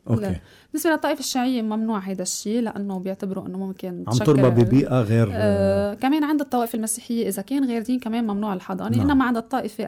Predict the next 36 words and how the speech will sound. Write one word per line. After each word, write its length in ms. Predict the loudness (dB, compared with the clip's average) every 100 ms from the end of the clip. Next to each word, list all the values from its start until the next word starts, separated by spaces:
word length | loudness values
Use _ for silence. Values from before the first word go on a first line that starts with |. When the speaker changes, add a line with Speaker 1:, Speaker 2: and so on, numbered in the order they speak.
| -4
Speaker 2:
المسلمة 840 | -2 -2 -2 -4 -6 -8 -8 -8
اعتبرت 480 | -6 -4 -4 -6 -8
هيك، 120 | -6
لأنه 320 | -4 -4 -6 -6
عنا 320 | -4 -2 0
الحضانة 640 | -2 -4 -4 -4 -4 -4 -6 -10 -20 -20 -14 -4
مبنية 380 | -2 2 4 4
على 160 | 2
الشفقة 480 | 0 -2 -2 -2 -2
والرحمة، 500 | -4 -4 -8 -8 -8
مش 220 | -4 -2
Speaker 1:
مهم. 80 | 0
Speaker 2:
على 480 | -2 -4 -8 -10 -8
ن-، 160 | -6 -6 -6
آه، 140 | -6
دين 460 | -4 -2 -2 0 -2
أو 120 | 0
Speaker 1:
نعم. 100 | 0
Speaker 2:
هيك. 280 | -2 -4 -6
بيعتبروا 580 | -4 -6 -4 -4 -4
إنه 140 | -4 -4
لا، 140 | -4 -6
أحق 440 | -8 -8 -10 -8
إنه 180 | -6 -2
هول 200 | -2 -2
الخمس 340 | -4 -8 -8
سنين 440 | -8 -6 -6 -4 -4
يبقى 420 | -6 -6 -8 -6
محضون 260 | -2 0 0
Speaker 1:
مع 60 |
Speaker 2:
من 60 | 0
Speaker 1:
أمه. 120 | -2
Speaker 2:
قبل 300 | -2 -2 -4
ال-، 280 | -4 -6 -6
الأم. 600 | -6 -6 -6 -6 -6 -8 -10 _ -20 _ -10
Speaker 1:
نعم. 160 | -10